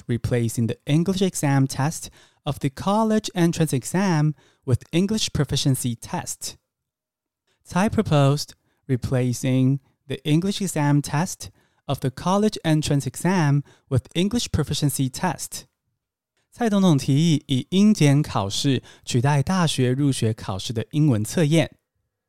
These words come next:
台湾目前有许多的英文检定考试，每一种的难度跟费用都不同，其中最便宜的是全民英检的初级，一次五百六十元；最贵的则是托福，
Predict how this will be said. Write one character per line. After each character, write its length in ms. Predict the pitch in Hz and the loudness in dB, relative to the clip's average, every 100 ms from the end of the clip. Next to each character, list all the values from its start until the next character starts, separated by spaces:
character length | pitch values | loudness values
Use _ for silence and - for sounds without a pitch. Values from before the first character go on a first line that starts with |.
| _ _ _ _ _ _ _ | _ _ _ _ _ _ _
台 140 | - | -2
湾 100 | 185 | 2
目 100 | 226 | 4
前 240 | 233 180 165 | 4 6 6
有 140 | 165 | 6
许 260 | 160 - 135 | 2 0 2
多 140 | 156 | 4
的 100 | 156 - | 2 0
英 180 | 175 190 | 0 4
文 220 | 151 147 | 6 4
检 160 | 120 | 2
定 180 | 110 131 | 2 0
考 220 | 120 110 | 0 -2
试， 300 | 101 - 131 - _ _ - | -2 -2 -2 -2 _ _ -4
每 140 | 147 | 0
一 40 | 208 | 4
种 140 | 190 | 6
的 60 | 147 | 6
难 280 | 139 131 | 4 2
度 220 | 143 202 170 | 2 2 4
跟 180 | 160 | 2
费 180 | 165 160 | 2 2
用 120 | 160 | 2
都 100 | 139 | 2
不 120 | 135 143 | 0 -2
同， 360 | 123 104 101 - _ _ _ | 0 0 -2 -6 _ _ _
其 140 | - 175 | -4 2
中 180 | 226 | 2
最 280 | 214 269 247 | 2 2 2
便 200 | - 175 | 4 4
宜 80 | 170 | 4
的 120 | 165 | 4
是 200 | - 196 - - | 4 2 0 -8
全 160 | - 156 | 0 4
民 100 | 160 | 4
英 140 | 175 | 4
检 140 | 170 123 | 2 2
的 120 | 123 | 0
初 240 | - 208 214 | 0 0 2
级， 320 | 151 143 147 _ - | 2 2 2 _ -8
一 100 | 143 | -6
次 300 | - 175 - | 0 0 0
五 120 | 165 | -2
百 160 | 185 143 | 0 2
六 160 | 131 123 | 2 2
十 160 | 120 | 2
元； 320 | 110 107 107 110 _ _ _ | 0 0 -2 -6 _ _ _
最 160 | - 220 | 0 4
贵 160 | 233 | 6
的 80 | 196 | 4
则 100 | 156 | 4
是 100 | 160 | 0
托 320 | 180 - 196 | 0 2 2
福， 320 | 185 - 110 | 2 -2 -2